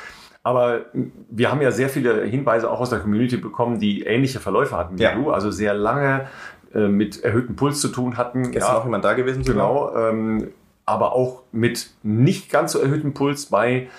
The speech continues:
Speaker 1: intensiven Einheiten.
Speaker 2: Ja.
Speaker 1: Ja, hast du das schon irgendwie ergründen können? Weil das war ja bei dir jetzt ähnlich in den letzten Wochen.
Speaker 2: Äh, d-, guter Punkt. Äh, es ist interessant, das habe ich natürlich jetzt noch nicht so, äh, so einen langen, ähm, Erfahrungszeitraum, weil ich erst quasi letzte Woche oder vor einer Woche mein erstes kleineres, ich sage jetzt mal, Programm gemacht habe, zwanzig Mal,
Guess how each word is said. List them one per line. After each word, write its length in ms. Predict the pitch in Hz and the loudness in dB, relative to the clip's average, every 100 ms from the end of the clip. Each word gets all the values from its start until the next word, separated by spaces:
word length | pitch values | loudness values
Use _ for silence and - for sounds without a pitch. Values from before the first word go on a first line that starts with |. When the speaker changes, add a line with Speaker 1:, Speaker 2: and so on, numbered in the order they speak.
| - - | -10 -2
Speaker 1:
intensiven 540 | 160 160 101 92 82 | 0 2 0 -2 -2
Einheiten. 580 | 76 78 85 120 - 82 | -2 -2 2 2 0 -2
Speaker 2:
Ja. 220 | 113 131 | -2 0
Speaker 1:
Ja, 40 | - | -2
hast 160 | 120 | -4
du 40 | 135 | -2
das 140 | 127 | -2
schon 120 | 143 | 0
irgendwie 200 | 127 123 | 0 0
ergründen 480 | 110 101 101 143 185 | 0 0 2 2 2
können? 380 | 180 165 185 160 | 2 0 0 0
Weil 80 | 120 | -2
das 120 | 120 | 0
war 100 | 113 | -2
ja 60 | 117 | 0
bei 100 | 110 | 0
dir 120 | 117 | 0
jetzt 160 | - | -2
ähnlich 240 | - 127 87 | 0 0 0
in 80 | 80 | -2
den 60 | |
letzten 260 | 71 - 71 | -4 -6 -8
Wochen. 240 | 71 73 - _ _ - | -8 -10 -16 _ _ -2
Speaker 2:
Äh, 80 | - | -2
d-, 120 | - - - - - - | -2 -12 -16 -14 -10 -6
guter 220 | 127 190 | 0 0
Punkt. 380 | - 160 233 - | 2 0 -2 -2
Äh, 340 | - 120 117 98 - - _ | 0 2 2 0 -6 -18 _
es 160 | 120 117 | -2 -2
ist 140 | 135 | 0
interessant, 760 | 180 185 123 - 160 196 202 - | 0 0 -2 -2 0 0 0 -2
das 200 | 120 143 | -2 0
habe 160 | 143 | 0
ich 120 | 147 147 | 0 0
natürlich 400 | 127 - 143 143 | 0 0 0 0
jetzt 200 | 131 131 | 0 0
noch 80 | |
nicht 160 | 127 135 | 0 0
so, 480 | 139 131 127 120 - | 0 2 4 2 0
äh, 240 | 76 69 | -2 -2
so 100 | 107 | -4
einen 80 | 117 | -2
langen, 480 | 110 117 131 127 - | 2 2 2 0 0
ähm, 340 | 113 110 110 | 2 2 0
Erfahrungszeitraum, 960 | 95 - 117 123 156 151 - 120 117 123 | -4 -2 0 0 0 -4 0 0 0 0
weil 100 | 113 | 0
ich 160 | 113 - | 0 -2
erst 200 | 120 - | -2 -2
quasi 220 | 113 110 | -2 2
letzte 540 | 117 123 - 117 107 | 0 0 0 0 0
Woche 220 | 117 127 113 | 0 2 0
oder 100 | 98 | 0
vor 180 | 113 | 2
einer 160 | 120 113 | 2 2
Woche 120 | 113 117 | 0 0
mein 180 | 104 | 0
erstes 260 | 107 131 110 | 0 -2 -4
kleineres, 380 | - 113 107 104 | 0 2 2 0
ich 80 | 92 | 0
sage 140 | 110 | 0
jetzt 120 | 101 | 0
mal, 120 | 110 98 | -2 -2
Programm 360 | 104 - 110 | -4 -2 0
gemacht 340 | 104 101 - - | 0 0 -2 -4
habe, 180 | 98 | -4
zwanzig 380 | 95 98 101 95 | -2 -2 -2 -2
Mal, 300 | 104 104 104 | 0 0 0